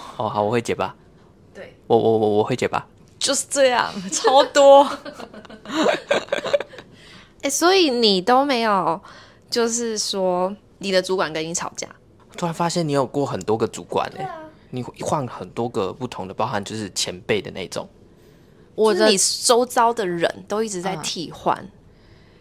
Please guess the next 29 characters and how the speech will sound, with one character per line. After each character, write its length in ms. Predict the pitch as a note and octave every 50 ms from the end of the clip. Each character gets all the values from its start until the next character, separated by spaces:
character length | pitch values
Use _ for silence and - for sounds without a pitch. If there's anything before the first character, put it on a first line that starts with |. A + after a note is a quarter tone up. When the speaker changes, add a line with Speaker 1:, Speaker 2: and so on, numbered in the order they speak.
| - - - _ -
Speaker 3:
有， 360 | - F3+ F3+ D#3+ D3+ D3 D#3+ F3+
我 120 | - G3+ G#3+
的 80 | A3+
前 240 | A3 - A3 G#3 G#3
辈 100 | A#3+ B3+
有 100 | G3+ D#3+
跟 120 | - E3
我 80 | E3 E3
吵 240 | D#3+ - D#3+ C3+ - -
架， 240 | - - C#3 G2 - - - - _ _ _ _ _ _ - _ _ _ - -
但 160 | C#4+ C#4+ C#4+
是 140 | C4+ D4 C#4+
那 160 | C#4 C#4 C4
时 160 | A3+ - G3
候 500 | F#3 - - A#3 A#3 A3 G#3+ G#3 G3+ - - - - - - - - _ -
算 280 | - - C4+ B3+ A#3
是 160 | G#3+ A3 A#3+ A3+
我 260 | F#3 D#3+ D#3 D3+ D3+
就 120 | D#3 F#3+ F#3
是 340 | F#3 G#3 G#3 G3+ F#3+ F#3 F#3
Speaker 2:
那 60 | G#3
是 100 | A3 A#3+
冷 220 | G#3+ F3+ C3+ B2 B2
战 220 | - F#3 D#3+ C#3 B2+
吧？ 180 | - - - -
Speaker 3:
我 140 | - A3
是 160 | A3 A#3+ C#4 -
小 260 | - - F3 D3 D3
白， 400 | - - D#3+ C3+ C3 C3+ D3